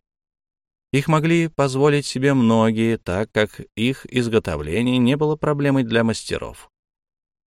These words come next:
Второй уровень относился к поясам торговцев.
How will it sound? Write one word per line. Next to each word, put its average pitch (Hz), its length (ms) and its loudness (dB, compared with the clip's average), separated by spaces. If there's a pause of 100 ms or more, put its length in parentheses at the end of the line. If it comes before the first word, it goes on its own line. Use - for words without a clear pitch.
(260)
Второй - 380 0
уровень 170 340 0
относился 151 800 -4
к - 100 -20
поясам 131 540 -2
торговцев. 120 720 -4